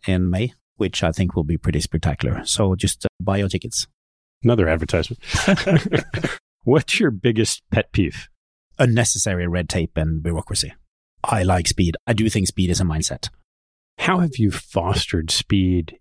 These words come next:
Speaker 2: in a larger organization that's so important in every move you make?
Speaker 1: Super question. Speed is not necessarily a mindset in the public sector, okay?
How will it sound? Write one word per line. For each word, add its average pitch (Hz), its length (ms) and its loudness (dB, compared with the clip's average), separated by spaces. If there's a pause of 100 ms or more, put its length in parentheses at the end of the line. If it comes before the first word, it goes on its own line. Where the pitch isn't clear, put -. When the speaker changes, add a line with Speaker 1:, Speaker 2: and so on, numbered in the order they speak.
Speaker 2:
in 90 560 2 (260)
a 107 60 4
larger 90 540 2
organization 82 800 0
that's - 340 -8
so - 240 0
important 95 520 0
in 85 120 4
every 85 300 2 (100)
move 87 300 2
you 80 100 -2
make? - 360 -6 (460)
Speaker 1:
Super 98 300 0
question. - 380 0 (260)
Speed 170 380 0
is 135 200 0
not 139 240 0
necessarily 113 480 0
a 104 40 2
mindset 107 560 -2
in 104 320 0
the 95 80 -2
public 92 240 0
sector, - 460 -8
okay? 101 280 0